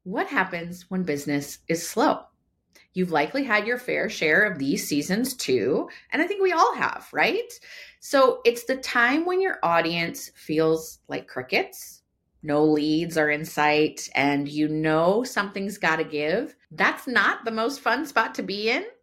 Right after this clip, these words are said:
But what if I told you that you could take action now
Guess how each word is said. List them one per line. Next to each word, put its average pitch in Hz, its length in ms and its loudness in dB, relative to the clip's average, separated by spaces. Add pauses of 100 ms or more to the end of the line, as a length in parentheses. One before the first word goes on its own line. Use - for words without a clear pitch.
(300)
But - 640 -2
what 247 240 2
if 523 180 0
I 415 80 0
told 214 380 -4
you 214 180 -4
that - 160 -10
you 190 140 -8
could 233 120 -8
take 202 220 -6
action 170 560 -2
now 175 540 0